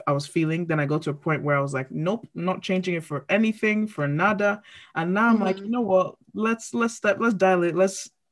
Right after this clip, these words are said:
Speaker 1: try out different things. It doesn't have to
Speaker 2: Mm-hmm.
Speaker 1: be just this one aesthetic all the time." So
Speaker 2: Yeah.
Speaker 1: that's where I am. I'm trying to find, like, a, a good balance. <laughs>
Speaker 2: Balance.
Speaker 1: Balance.
Speaker 2: Balenciaga.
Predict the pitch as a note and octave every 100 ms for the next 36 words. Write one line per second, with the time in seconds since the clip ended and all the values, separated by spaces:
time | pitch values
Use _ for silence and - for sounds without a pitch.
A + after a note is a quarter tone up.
0 | _ _ - F#3+ F3+ E3+ E3 E3+ D#3+ D#3+
1 | D#3 D3 D3+ D3 - _ _ - E3 G3
2 | G3 - G#3 D#3+ D#3+ D3+ D#3+ D#3+ E3 D3+
3 | D3+ C#3+ D3+ D3 D3+ D3 - D3+ - E3
4 | D3+ C#3+ - D#3 D3+ C#3 - D3+ C3+ C3+
5 | _ _ _ - - _ - F#3 F3+ F3+
6 | - - F3 F#3 F#3+ F3 D3 D3 C3+ C#3
7 | F#3 E3+ D#3 D#3+ D3+ D3 D3 C#3 - _
8 | _ _ _ _ E3 D#3+ G#3 F#3 - -
9 | - _ _ _ E3+ F3 F3 E3+ E3+ C#3
10 | - - - - - - - F#4+ - C#4+
11 | B3 F#3+ G3+ A3+ G3+ E3+ - - F#3+ D#3+
12 | D#3+ F3 F#3+ C#3+ F3 - A3 A3+ B3+ C#4
13 | B3 G#3+ A3+ C4 F#3 E3+ E3+